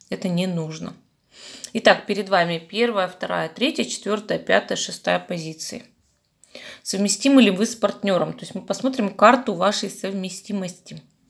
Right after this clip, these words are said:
И начнем. Для тех, кто выбрал первую позицию, у нас вышла карта «Шестерка мечей». Карта говорит о том, что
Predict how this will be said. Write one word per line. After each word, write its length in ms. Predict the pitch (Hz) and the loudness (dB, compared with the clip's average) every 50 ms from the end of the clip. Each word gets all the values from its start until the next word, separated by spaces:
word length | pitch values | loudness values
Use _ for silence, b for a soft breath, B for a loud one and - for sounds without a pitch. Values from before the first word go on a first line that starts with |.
| _ - - - | _ -20 -12 -6
И 80 | - 214 | -4 -2
начнем. 440 | 214 208 208 - - 170 156 160 - - - - _ _ _ _ _ _ _ _ _ _ _ _ _ _ _ _ - - - - - - - - B B B B B B B B B B B B | -2 -2 -2 -6 -8 -8 -10 -12 -14 -18 -20 -20 _ _ _ _ _ _ _ _ _ _ _ _ _ _ _ _ -18 -16 -16 -14 -14 -14 -16 -16 B B B B B B B B B B B B
Для 100 | - 190 | -2 0
тех, 200 | - - 262 254 | 2 4 4 4
кто 100 | 247 240 | 4 4
выбрал 320 | 214 226 214 202 202 196 196 | 4 6 6 6 6 6 6
первую 420 | - - 208 196 180 175 175 175 | 4 4 2 2 4 2 -2 -2
позицию, 640 | 175 - 185 175 160 151 147 135 - - - 233 247 | -2 -2 -2 -2 -2 -4 -8 -8 -10 -2 2 4 6
у 40 | 240 | 6
нас 240 | 220 196 196 196 - | 6 6 4 2 -2
вышла 240 | 190 - - - 180 | -4 -4 -2 -2 2
карта 340 | - - 185 180 - - 190 | 6 6 6 6 4 0 -6
«Шестерка 560 | - - 190 - - - 185 175 - - 180 | -6 -6 -8 -6 -4 -2 -2 -2 -2 -4 -4
мечей». 720 | 170 175 175 175 - - - 165 160 190 240 - - _ _ _ _ B B B B B B B B B | -4 -4 -4 -6 -6 -4 -4 -2 -4 -4 -6 -10 -14 _ _ _ _ B B B B B B B B B
Карта 280 | - 247 269 262 - 247 | 0 2 2 2 2 0
говорит 640 | 196 214 196 185 202 202 233 254 254 247 - - - | 2 2 2 2 4 4 4 4 4 0 -4 -4 0
о 920 | - - - - 190 185 190 196 202 202 196 196 196 190 190 185 185 180 - - | 0 2 4 4 6 8 8 8 10 10 8 8 8 6 6 4 2 0 -2 0
том, 220 | 226 233 254 262 | 2 4 4 4
что 880 | 254 - - - - 190 185 180 175 175 165 165 165 165 160 160 - | 4 2 -2 -2 0 2 4 4 6 6 6 6 4 4 2 0 -2